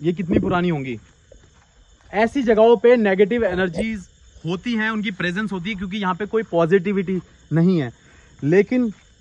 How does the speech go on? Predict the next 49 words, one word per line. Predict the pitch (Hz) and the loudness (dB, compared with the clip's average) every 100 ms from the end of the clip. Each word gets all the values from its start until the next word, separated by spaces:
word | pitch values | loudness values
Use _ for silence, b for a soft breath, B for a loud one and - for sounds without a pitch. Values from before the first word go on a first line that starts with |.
| _ _ _ _ 127 | _ _ _ _ -8
जो | 185 | -2
सबसे | - 208 - 247 233 | 0 0 0 2 4
positive | 208 196 208 226 | 4 2 2 0
बात | 170 139 165 185 | -2 2 4 2
है | 123 180 | 4 6
यहाँ | 185 165 | 6 4
की, | 190 | 2
वो | 190 | 2
ये | 180 151 175 | 2 2 2
है | 190 | 0
कि | 202 | -4
ये | 208 214 196 | -2 0 0
एक | 139 | -2
दरगाह | 156 156 185 | -2 -2 -2
खुद | 165 156 | -4 -2
में | 175 170 | 0 0
ही, | 196 | 0
अ, | 185 _ - - _ - 127 127 123 113 - _ - _ _ 127 | -4 _ -20 -20 _ -6 0 0 0 -4 -14 _ -20 _ _ -2
बहुत | 185 185 | -2 2
powerful | 185 180 185 202 | 2 4 2 2
जगह | 156 151 175 | 2 2 2
है | 190 - _ _ b b b b b 139 | 0 -6 _ _ b b b b b 2
जो | 160 | 2
यहाँ | 156 | 4
पे | 175 | 2
नहीं, | 190 190 | 4 4
but | 160 127 214 240 | 2 4 4 6
लेकिन | 214 202 240 214 - | 6 6 6 2 -2
ऐसा | 156 175 240 | 2 4 6
हो | 233 185 | 6 4
सकता | 160 - 151 | 2 -4 -6
है, | 185 - 120 | -8 -8 0
भाई | 151 185 | 2 4
ने | |
बताया | 185 170 180 | 2 0 0
कि | 220 | 0
वो | 220 | 2
थोड़ी | 190 202 | 2 2
आगे | 151 139 175 | 2 2 4
की | 175 | 2
तरफ | 147 123 | -2 -4
थे, | 170 | -4
पीछे | 170 143 165 | -4 -4 -2
की | 151 | -2
तरफ | 135 - | -2 -4
थे, | 190 - b b b b b - | -8 -10 b b b b b 0
मतलब | 131 139 131 - _ _ _ - | 2 2 -2 -16 _ _ _ -2
इस | 175 - | -2 0
तरफ | 135 | -4